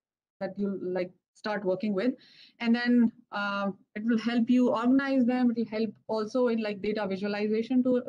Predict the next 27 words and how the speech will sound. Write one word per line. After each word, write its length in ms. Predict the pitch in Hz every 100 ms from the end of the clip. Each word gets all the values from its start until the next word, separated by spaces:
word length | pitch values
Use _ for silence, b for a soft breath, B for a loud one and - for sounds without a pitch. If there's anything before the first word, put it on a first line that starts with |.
| 208 -
to 120 | 226
a 40 |
certain 260 | 226 233 240
extent. 360 | 247 269 339 b b b b
So 120 | - 277
my 180 | 294 359
recommendation 640 | 349 311 269 247 247 294
is, 140 | 277
like, 200 | 262 254
go 180 | - 269
to 240 | 269 277 262
this 200 | 254 254
quick 280 | - 262 -
start 380 | - 269 269 - -
link 260 | 285 392 - _ _ _ _ -
and 140 | 269 277
at 140 | 262
least, 220 | 311 330
like, 180 | 302 294
try 360 | - 247 254 233
some 240 | - 240
of 120 | 220
the 60 | 208
basics. 340 | 196 185 190
For 100 | 220
example, 400 | 214 214 208 214
like, 220 | 208 208